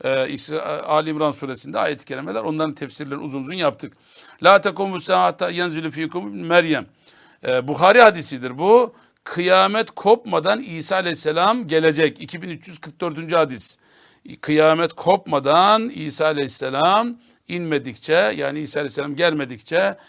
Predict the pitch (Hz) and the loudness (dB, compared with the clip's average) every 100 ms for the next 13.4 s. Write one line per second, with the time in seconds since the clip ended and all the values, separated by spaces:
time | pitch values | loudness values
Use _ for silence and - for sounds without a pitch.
0 | _ - 139 139 160 160 147 143 117 131 | _ -8 -4 -4 -2 -4 -4 -8 -8 -4
1 | 196 170 139 - 123 127 165 139 127 120 | -4 -6 -12 -10 -10 -8 -10 -8 -8 -10
2 | - _ _ - 196 208 196 196 175 117 | -16 _ _ 0 2 2 2 2 2 -6
3 | _ _ _ - 131 147 170 185 180 156 | _ _ _ -16 -2 2 4 2 0 0
4 | 165 165 156 226 180 180 175 190 190 160 | -2 -4 -4 -4 -2 -6 -4 -4 -4 -8
5 | 180 170 165 165 202 196 131 87 _ _ | -8 -6 -4 -2 -2 -2 -6 -10 _ _
6 | _ _ _ 165 156 165 160 175 208 - | _ _ _ -4 -2 -2 -4 -4 -4 -4
7 | 165 175 185 135 _ - 143 139 - 131 | -4 -4 -6 -8 _ -4 -4 -4 -8 -12
8 | 120 135 139 143 - 143 - _ _ _ | -4 0 0 0 -2 -4 -8 _ _ _
9 | _ _ _ _ 156 - 208 214 233 254 | _ _ _ _ -6 -4 2 4 4 0
10 | _ _ _ _ _ 151 131 - 151 - | _ _ _ _ _ -2 -2 -2 -6 -4
11 | 233 254 214 180 135 165 185 185 185 180 | -4 -2 -4 -10 -12 -10 -8 -6 -6 -4
12 | 156 - _ _ _ - 175 196 160 117 | -6 -10 _ _ _ -4 0 0 -4 -8
13 | 95 - - - | -16 -18 -18 -20